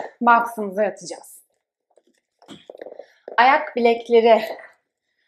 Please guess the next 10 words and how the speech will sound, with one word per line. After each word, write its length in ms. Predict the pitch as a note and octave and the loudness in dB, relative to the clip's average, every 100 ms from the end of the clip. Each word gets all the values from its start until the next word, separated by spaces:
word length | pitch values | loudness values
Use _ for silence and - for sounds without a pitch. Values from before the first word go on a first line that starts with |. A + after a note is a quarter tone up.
| _ _ - | _ _ -8
foot 280 | G3+ G3+ | -6 -2
bar'da. 360 | F#3+ E3+ E3+ E3+ | 2 2 0 -4
Ayak 500 | A3 C#4 - A#3 - | -2 0 0 -2 -4
bileklerimizle 720 | A3+ A#3 A3+ A3+ A3 G3+ A3 | -12 -10 -8 -6 -6 -6 -10
sürekli 520 | - - C#4 C4+ A#3 | -12 -6 -4 -4 -2
olarak 380 | A3 A#3 A#3+ - | 0 2 0 -2
barı 140 | G#3+ | -4
iteceğiz 400 | A3 G#3 F#3 A3 | -6 -8 -6 -4
egzersiz 580 | F#3+ E3 E3+ D#3+ - E3+ | -4 -4 -6 -8 -10 -12
boyunca. 500 | E3 D#3 G3+ F#4 - | -10 -8 -4 -4 -4